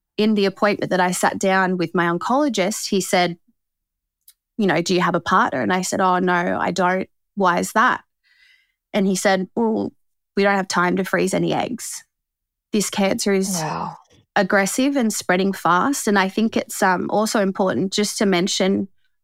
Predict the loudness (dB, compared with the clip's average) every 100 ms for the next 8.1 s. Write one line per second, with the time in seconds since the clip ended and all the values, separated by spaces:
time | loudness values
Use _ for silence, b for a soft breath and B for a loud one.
0 | _ -8 0 2 0 _ _ _ -2 2
1 | 2 2 2 0 0 -2 -2 0 2 2
2 | -2 -8 -14 _ -4 0 2 2 0 -4
3 | -8 -12 -4 0 2 0 -2 -8 -16 _
4 | _ -6 0 2 2 0 0 0 0 -2
5 | -4 0 2 2 0 -4 -2 2 2 2
6 | -4 -4 -4 0 0 2 0 -2 _ _
7 | _ -2 -2 0 0 2 2 2 0 -4
8 | -10